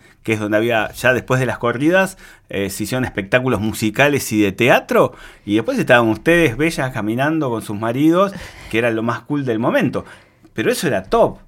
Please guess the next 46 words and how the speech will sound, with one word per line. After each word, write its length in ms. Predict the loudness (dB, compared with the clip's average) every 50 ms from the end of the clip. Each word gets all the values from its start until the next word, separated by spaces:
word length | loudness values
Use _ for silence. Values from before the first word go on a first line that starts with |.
| _ _
No 120 | -6 -4 -4
es 80 | -4
como 220 | -4 -4 -2 0 0
a 40 |
veces 360 | 0 -2 -4 -8 -10 -10 -10 -10
nos 180 | -10 -10 -6
quieren 220 | -4 -4 -2 -2 -4
hacer 200 | -4 -6 -8 -6
sentir 340 | -6 -4 -4 -4 -4 -4
la 80 | -4 -6
historia 380 | -6 -4 -2 -2 0 0 -2 -2
que, 160 | -4 -6 -8 -10 -18 -20 -20 -14 -10
"No, 340 | -6 -4 -4 -4 -4 -4 -6
es 160 | -6 -6 -8
oscura, 760 | -8 -10 -4 0 2 2 2 2 2 0 2 2 2 2 0 -2 -8 -12 -4
hay 160 | -2 0 0
mucho 340 | 0 0 -2 -2 -2 -2 0
barro". 260 | 0 -2 -2 -4 -6 -10 -16 -18
Había 280 | -16 -14 -10 -8 -6 -4
barro 260 | -4 -4 -4 -4 -6
porque 160 | -6 -8 -6
todavía 260 | -4 -4 -2 -2 -2 -2
no 80 | -4
existía 340 | -6 -8 -10 -8 -4 -2 -2
el 60 | -2
asfalto. 640 | -4 -4 0 0 2 2 0 -2 -6 -8 -12 -14 -14 -18 -20 _ _
Entonces 500 | -4 -2 0 2 2 2 2 0 -2 -6 -14 -18 -20 -18
se, 420 | -12 -6 -2 -2 -2 -2 -4 -8 -10
se 160 | -8 -6 -6
empieza 300 | -2 0 0 0 2 0
a 20 |
empedrar 720 | 0 -2 0 2 2 4 4 6 6 8 8 8 8 6 4
la 200 | 0 -2 -2 -2
ciudad 420 | -2 -2 -2 0 2 2 2 2 2
para 180 | 2 0 0
que 100 | -2 -4
sea 220 | -6 0 0 2 2
moderna 520 | 2 2 4 4 4 4 2 0 -4 -4
y 60 | -4
todo 160 | -2 -2 -2
empieza 320 | 0 -2 -2 -4 -4 -4 -4
a 40 | -4
cambiar. 500 | -4 -2 0 2 4 4 2 0 -4 -12 _ _ -20 -20 -16 _
Y 100 | -4 -4
es 100 | -4 -2
mágica, 640 | 0 2 2 2 0 -2 -6 -8 -8 -8 -10 -10 -10